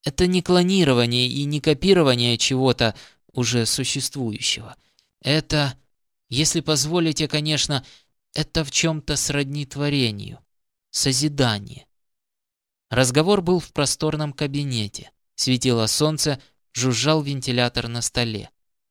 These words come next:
«Экая архаичность», подумал Захар. Ни кондиционер, ни система контроля за температурой и влажностью, нет.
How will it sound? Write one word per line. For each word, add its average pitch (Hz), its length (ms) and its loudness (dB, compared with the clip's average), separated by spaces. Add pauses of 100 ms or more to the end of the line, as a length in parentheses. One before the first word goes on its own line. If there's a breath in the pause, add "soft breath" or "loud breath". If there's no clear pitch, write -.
(420)
«Экая 131 540 2
архаичность», 123 1000 -2 (280)
подумал 113 460 -2
Захар. 110 500 -4 (640)
Ни 127 140 2
кондиционер, 120 1000 -2 (360)
ни 135 100 -2
система 160 560 0
контроля 127 520 2
за 113 140 -2
температурой 117 840 0
и - 20 2
влажностью, 113 720 -2
нет. - 420 -12